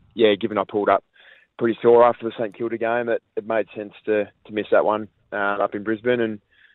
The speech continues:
um, yeah, it's a tough decision to make, uh, but, you know, hopefully that holds me in good stead now to get through the rest of the year without, without needing to miss another one.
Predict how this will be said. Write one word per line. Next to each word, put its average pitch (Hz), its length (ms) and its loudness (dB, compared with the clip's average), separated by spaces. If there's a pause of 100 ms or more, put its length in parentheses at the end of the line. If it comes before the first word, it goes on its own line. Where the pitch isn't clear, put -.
(260)
um, 117 540 2
yeah, 131 140 0
it's 117 160 0
a - 60 -20
tough 131 120 -4
decision 117 380 -14
to 110 40 -10
make, 123 280 -2 (340)
uh, 110 440 -2
but, 104 280 -2 (240)
you 107 80 -8
know, 98 60 -6
hopefully 104 320 -4
that 104 260 0
holds 104 220 -6
me 104 80 -10
in 98 80 -12
good 101 180 -14
stead 107 180 2
now 107 160 2
to 104 120 -2
get - 160 -8
through 113 140 -2
the 107 60 -2
rest 110 220 2
of 110 40 -6
the 107 60 -4
year 110 200 0
without, 107 240 4 (240)
without 104 240 2
needing 107 180 -2
to 104 60 -8
miss 104 160 -12
another 104 240 0
one. 107 160 -2